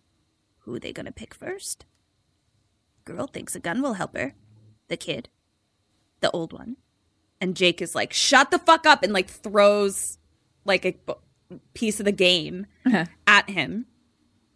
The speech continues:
Speaker 1: And it lands, like, right outside the cell. And Creep just goes,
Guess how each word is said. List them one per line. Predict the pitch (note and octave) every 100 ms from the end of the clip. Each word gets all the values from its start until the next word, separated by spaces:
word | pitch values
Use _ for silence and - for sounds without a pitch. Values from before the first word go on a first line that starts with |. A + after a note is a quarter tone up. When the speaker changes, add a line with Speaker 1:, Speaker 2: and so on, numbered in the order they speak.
| _ _ _ -
Speaker 1:
And | A3
it | G3+
lands, | G3+ G3 G3+ G3+
like, | F#3+ -
right | F3+ E3+
outside | - - E3
the | D#3+
cell. | - A3 G#3+ D#3 F2 - _ _ _
And | F#3+ F#3
Creep | - G3 -
just | E3+ -
goes, | D3+ D3